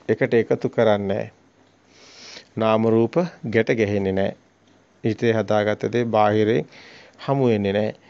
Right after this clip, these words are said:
ඒක රහතන් වහන්සේලාගේ මේ ස්වභාවය ප්‍රායෝගිකව එන එන අරමුණ දකින සත්‍යමයි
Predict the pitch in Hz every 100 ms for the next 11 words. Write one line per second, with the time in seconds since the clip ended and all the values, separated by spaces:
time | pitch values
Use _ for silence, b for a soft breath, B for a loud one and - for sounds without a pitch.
0 | B B B B B B _ _ _ _
1 | _ - 147 143 139 143 147 135 113 113
2 | 113 - 107 101 101 101 101 107 - -
3 | _ _ _ _ 123 135 147 123 151 156
4 | 143 127 117 - - _ _ b b b
5 | b b _ _ _ _ 220 226 _ _
6 | _ 127 113 131 156 165 165 160 156 139
7 | - - B B B - _ 117 135 143
8 | 143 127 110 127 135 135 107 - 139 123
9 | 110 104 - 123 110 104